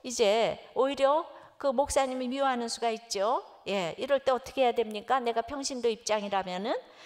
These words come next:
"하나님이 처리해 줄 때까지 기다려야 합니다. 사울을 갈아치우지 하면 안 된다"는 거예요. 예. 그래서 인생을 살면서 이렇게 배은망덕한 사람들이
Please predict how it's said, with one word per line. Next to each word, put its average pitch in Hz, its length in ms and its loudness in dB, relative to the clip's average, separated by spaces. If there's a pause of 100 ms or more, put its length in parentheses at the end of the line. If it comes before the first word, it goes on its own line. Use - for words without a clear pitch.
(240)
"하나님이 240 440 -4
처리해 277 520 4
줄 233 160 -4
때까지 - 340 -2
기다려야 220 580 0
합니다. 214 540 0
사울을 254 420 -2
갈아치우지 233 680 -4
하면 196 300 -8
안 208 220 -6
된다"는 190 480 -6
거예요. 175 460 -8 (320)
예. 175 280 -6 (1040)
그래서 320 180 -6
인생을 302 400 0
살면서 262 480 -4
이렇게 254 240 -2
배은망덕한 226 880 -4
사람들이 180 680 -8